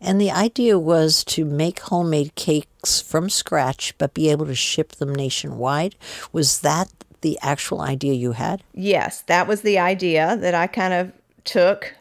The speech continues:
Speaker 2: <laughs> and ran with, is to bake them and freeze them and ship them with dry ice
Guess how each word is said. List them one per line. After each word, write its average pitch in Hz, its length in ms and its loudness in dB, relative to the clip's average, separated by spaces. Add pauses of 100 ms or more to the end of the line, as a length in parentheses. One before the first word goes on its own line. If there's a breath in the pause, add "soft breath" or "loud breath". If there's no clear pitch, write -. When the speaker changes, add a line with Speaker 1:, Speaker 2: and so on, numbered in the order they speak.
Speaker 2:
<laughs> - 140 -16
and 196 380 0
ran 190 340 2
with, 139 280 2
is 175 160 -2
to 175 220 0 (320 loud breath)
bake 202 260 4
them 247 160 4
and 254 140 2
freeze 208 420 0
them 202 240 0
and 170 160 -4
ship - 360 -2
them 202 320 -2 (260 loud breath)
with 208 260 0
dry 180 540 2
ice - 300 -4